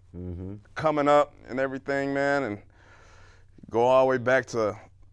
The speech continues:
Speaker 2: Hogan and Warrior, you know, big moments, man. It's just
Speaker 1: Right.
Speaker 2: so many big moments. Andre being slammed, uh, for the first, well, technically it wasn't the first time,
Speaker 1: Right.
Speaker 2: but, uh, <laughs>
Speaker 1: First time on a worldwide stage
Speaker 2: Yeah,
Speaker 1: like that.
Speaker 2: first time with,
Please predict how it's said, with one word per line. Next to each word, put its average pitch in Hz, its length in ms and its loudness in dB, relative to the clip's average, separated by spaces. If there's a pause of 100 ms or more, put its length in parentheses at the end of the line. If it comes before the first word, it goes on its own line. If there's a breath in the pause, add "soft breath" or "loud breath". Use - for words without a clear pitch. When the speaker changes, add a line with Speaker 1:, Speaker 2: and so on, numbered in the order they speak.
(160)
Speaker 2:
Hogan 131 340 0
and 98 140 -6
Warrior, 143 800 4
you 113 100 -4
know, 120 160 0
big 120 240 -2
moments, 117 500 -2
man. 101 300 -8
It's 101 140 -8
just - 180 -8
Speaker 1:
Right. 131 60 -2
Speaker 2:
so 127 60 -2
many 127 200 -4
big 107 260 -6
moments. 104 600 -6 (280)
Andre 120 580 -2
being 104 240 -6
slammed, 117 640 -4 (560 soft breath)
uh, 101 260 0
for - 160 -4
the 104 60 -10
first, 131 420 -4
well, 90 280 -8 (300)
technically 87 420 -10
it - 20 -10
wasn't 90 260 -6
the 80 80 -20
first 95 320 -4
time, 82 80 0
Speaker 1:
Right. 73 220 -4
Speaker 2:
but, 104 120 -4
uh, 143 640 2 (200)
<laughs> - 20 -16
Speaker 1:
First 117 300 2
time 113 240 0
on 101 140 0
a 90 60 0
worldwide 85 600 0
stage 82 260 -4
Speaker 2:
Yeah, 123 340 4
Speaker 1:
like 107 80 -6
that. - 60 -8
Speaker 2:
first 127 260 -2
time 123 300 0
with, 107 120 -8